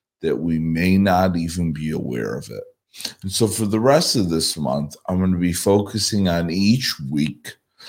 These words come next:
a specific area of language that is going to bring you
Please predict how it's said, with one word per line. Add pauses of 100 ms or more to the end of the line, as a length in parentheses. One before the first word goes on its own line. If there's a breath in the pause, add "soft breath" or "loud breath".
(260 loud breath)
a
specific (340)
area
of
language (400 soft breath)
that
is
going
to (1800)
bring
you